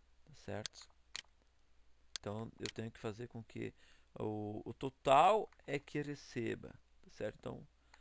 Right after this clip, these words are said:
vamos fechar aqui. Então, eu tenho que fazer com que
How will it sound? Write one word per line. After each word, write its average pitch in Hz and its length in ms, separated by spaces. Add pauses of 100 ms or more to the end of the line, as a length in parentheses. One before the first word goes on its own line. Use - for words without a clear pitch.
(220)
vamos - 180
fechar 110 380
aqui. - 340 (1400)
Então, - 240
eu 117 60
tenho 117 200
que - 140
fazer 113 400
com 120 200
que 120 360